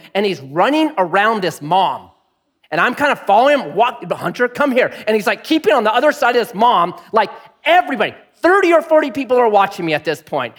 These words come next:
And I'm just like, I bet I'm turning beet red at this point, right? So I'm like, "Hunter, stop. We need to go back." So he just takes off running over there. And then I'm stuck there, and I'm looking around at all these people looking at me.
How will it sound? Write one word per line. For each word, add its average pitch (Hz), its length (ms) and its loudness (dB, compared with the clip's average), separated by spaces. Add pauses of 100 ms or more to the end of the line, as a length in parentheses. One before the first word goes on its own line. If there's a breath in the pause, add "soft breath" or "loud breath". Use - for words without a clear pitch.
And 226 80 2
I'm 247 140 0
just 226 160 -4
like, 175 240 -2
I 190 80 0
bet 196 160 -2
I'm 170 120 -2
turning 160 300 -6 (220)
beet 190 260 -10
red 160 160 0
at 151 140 -6
this 139 160 -8
point, 123 320 -8 (180 soft breath)
right? 202 340 -4
So 220 60 0
I'm 208 80 2
like, - 140 0
"Hunter, 302 520 -2 (140)
stop. - 760 -2
We 196 100 0
need 240 80 0
to 240 80 -4
go 233 160 2
back." 185 300 0
So 220 80 2
he 202 60 0
just 170 220 -14
takes 320 280 -2
off 247 120 0 (140)
running 262 400 0
over 208 300 0
there. 117 280 -6 (480)
And 147 120 -6
then 156 80 -2
I'm 160 80 -2
stuck - 300 -4
there, 135 120 0
and 117 80 -6
I'm 139 140 -6
looking 185 260 -4
around 165 380 0
at 143 240 -6
all 156 240 2
these 180 200 -8
people 160 320 -10
looking 135 300 -12
at 92 120 -10
me. 98 120 -18